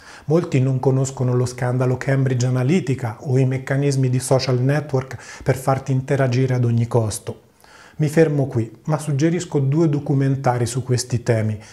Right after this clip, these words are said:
che credo andrebbero mostrati nelle scuole: The Great Hack e The Social Dilemma. Oggi vorrei parlare delle possibilità che utenti non smanettoni hanno di procurarsi nuovi dispositivi con un sistema operativo gnu Linux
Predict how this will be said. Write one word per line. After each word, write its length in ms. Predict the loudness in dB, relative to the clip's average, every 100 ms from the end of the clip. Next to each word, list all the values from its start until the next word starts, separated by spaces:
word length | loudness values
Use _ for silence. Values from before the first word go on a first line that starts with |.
| -8
che 140 | -4
credo 300 | 2 2 2
andrebbero 500 | 0 0 0 2 2
mostrati 560 | 2 0 0 0 0 0
nelle 260 | 0 2 0
scuole: 520 | -2 -2 -2 -4 -10 -20 -20 -10
The 140 | -2 2
Great 400 | 2 2 0 -2
Hack 480 | -2 -2 -4 -12 -14 -16 -20 -16 -4
e 240 | -4 0
The 140 | 0 0
Social 480 | 2 0 2 0
Dilemma. 600 | 2 0 0 -4 -8 -12 -16 _ _ _ _
Oggi 280 | -2 0 2
vorrei 360 | 2 2 2 2
parlare 480 | 2 2 2 0 0
delle 260 | 0 0
possibilità 840 | -2 -4 -2 -2 0 -2 -2 -4
che 100 | 0
utenti 480 | -2 0 0 0 0
non 280 | 0 2 0
smanettoni 960 | 2 2 2 0 -4 -2 0 2 0 -2
hanno 460 | -2 -2 -2 -4 -4
di 140 | -2
procurarsi 760 | -2 0 2 2 0 -2 -2
nuovi 480 | 0 2 2 0 0
dispositivi 880 | -2 -4 -4 -2 -2 0 -2 -2 -8 -4
con 180 | 0
un 140 | 0 0
sistema 480 | -2 -2 0 0 0
operativo 640 | -2 -4 -2 -2 0 0
gnu 260 | 0 2 0
Linux 560 | 0 2 0 -2 -10